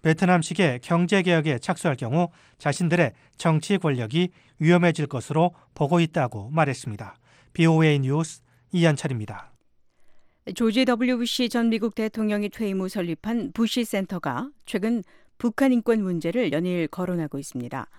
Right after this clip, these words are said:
Speaker 2: 전문가와 탈북민들의 글과 영상을 통해 트럼프 행정부가 북한 인권 유린 실태를 직시하고 상황을 개선할 것을 촉구하고 있습니다.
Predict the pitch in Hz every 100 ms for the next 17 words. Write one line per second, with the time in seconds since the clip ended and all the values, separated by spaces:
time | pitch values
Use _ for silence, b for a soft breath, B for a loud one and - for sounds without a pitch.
0 | b b b b b _ - 220 254 240
1 | 240 233 233 - - 302 302 277 254 226
2 | 208 202 156 - 208 202 208 165 151 180
3 | 233 220 202 185 151 123 285 - b b
4 | - - 233 208 214 190 175 156 147 208
5 | 240 - - 202 190 254 240 220 233 196
6 | 190 190 196 160 190 196 214 - - 185
7 | 160 185 143 b b b - - 262 226
8 | 214 226 - 151 196 185 - 143 139 101
9 | - 262 - 214 147 135 - 98 - 113